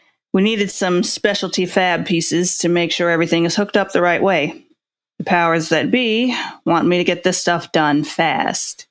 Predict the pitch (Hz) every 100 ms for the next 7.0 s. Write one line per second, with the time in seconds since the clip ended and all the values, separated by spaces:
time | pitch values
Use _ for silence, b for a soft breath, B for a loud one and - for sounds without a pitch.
0 | _ _ _ _ _ _ _ _ - 160
1 | 220 202 190 185 175 165 170 127 - 214
2 | 185 208 - - B B B B B _
3 | _ - 262 240 233 233 220 220 208 196
4 | 208 208 208 208 208 208 208 240 254 220
5 | 185 185 202 - 185 190 180 180 180 175
6 | 180 180 - 202 226 202 170 147 131 151